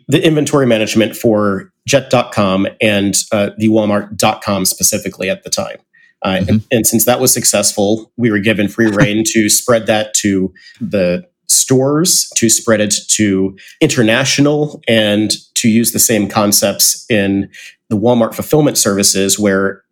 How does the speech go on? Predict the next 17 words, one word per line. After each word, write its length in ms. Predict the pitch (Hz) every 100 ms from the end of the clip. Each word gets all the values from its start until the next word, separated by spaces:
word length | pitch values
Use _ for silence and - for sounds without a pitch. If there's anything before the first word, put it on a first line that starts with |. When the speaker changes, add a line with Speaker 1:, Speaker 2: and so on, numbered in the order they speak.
| _ -
Speaker 1:
uh, 160 | 104 101
external 460 | 117 - 143 135 117
parties 480 | 107 101 95 95 -
are 120 | 113
using 540 | 107 120 110 101 104
Walmart's 680 | 107 110 107 95 - - -
supply 340 | - - 117
chain 480 | 113 107 90 90 -
for 440 | - 113 104 95 -
fulfilling 380 | - - 104 98
their 180 | 92 95
own, 240 | 92 92 - _ _ -
uh, 120 | - - - - - - 220
their 160 | - 117
own 160 | 110
Speaker 2:
<laughs> 40 | 104
Speaker 1:
orders. 340 | 101 92 -